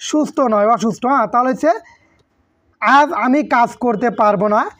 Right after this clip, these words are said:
কারণ আমি সুস্থ না, মানে আমি অসুস্থ, হ্যাঁ। এই বাক্যটির মালয়েশিয়ান বাক্য হবে, হারি নিসাইয়া, হারি নিসাইয়া, আজ আমি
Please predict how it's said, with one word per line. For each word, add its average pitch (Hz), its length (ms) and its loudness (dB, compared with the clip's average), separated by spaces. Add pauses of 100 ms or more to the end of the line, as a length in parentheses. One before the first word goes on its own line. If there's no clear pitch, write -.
(200)
কারণ 277 300 4
আমি 277 280 2
সুস্থ 311 380 -2
না, 190 300 -2 (300)
মানে 254 160 0
আমি 277 180 0
অসুস্থ, 226 420 0
হ্যাঁ। 247 240 0 (380)
এই 277 60 2
বাক্যটির 302 440 0
মালয়েশিয়ান 247 440 0
বাক্য 294 200 -2
হবে, 233 280 0 (320)
হারি 294 300 0
নিসাইয়া, 214 640 0 (640)
হারি 294 440 0
নিসাইয়া, 220 640 0 (280)
আজ 240 340 2
আমি 233 380 0